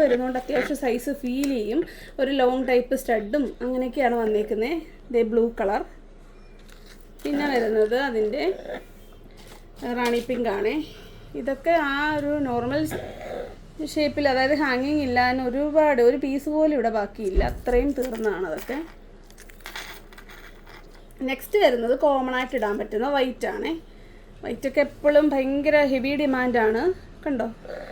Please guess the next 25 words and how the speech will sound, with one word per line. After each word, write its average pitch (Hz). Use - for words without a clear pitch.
അപ്പം 269
നാൽപത് 247
രൂപയ്ക്ക് 220
വർത്തായിട്ടുള്ള 226
അടിപൊളി 233
കമ്മലുകളാണ്, 214
ഈ -
അടിപൊളി 226
ജിമിക്കുകളാണ് 220
നമ്മളിപ്പോൾ 214
കൊണ്ടുവന്നേക്കുന്നത്, 214
ഈ 233
ഒരു 220
നാൽപതിൻ്റെ 233
കളക്ഷൻസ്. 233
ഇനി 311
ഉള്ളത് 233
കുറച്ച് 262
ജിമിക്കുകളാണ്. 254
ഈ 480
റേഞ്ചിൽ 277
കുറച്ച് 523
ഡിഫറൻസ് 226
ഉണ്ട്, 240
നമുക്ക് 294